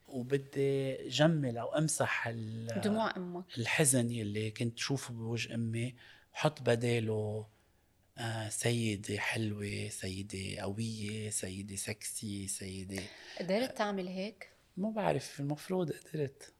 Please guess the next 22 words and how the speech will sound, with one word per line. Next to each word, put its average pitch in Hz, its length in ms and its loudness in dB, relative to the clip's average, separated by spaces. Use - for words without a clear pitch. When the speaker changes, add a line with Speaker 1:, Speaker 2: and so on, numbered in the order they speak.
Speaker 1:
المفروض 139 360 0
قدرت. 117 460 0
على 139 220 4
الصعيد 139 360 4
الشخصي، 139 720 2
Speaker 2:
لا، 220 160 2
مع 202 140 2
Speaker 1:
آه، - 80 0
Speaker 2:
أمك 233 380 -2
Speaker 1:
الو-، 113 220 2
Speaker 2:
أصلًا. 123 100 0
Speaker 1:
أكيد. 120 680 -2
Speaker 2:
مم. 127 80 2
Speaker 1:
مف-، - 220 -2
ما، 147 320 4
ما 139 160 6
رح 139 120 4
أقول 123 160 0
أكيد، 131 300 -2
رح 127 120 2
أقول 151 200 6
المفروض. 123 500 0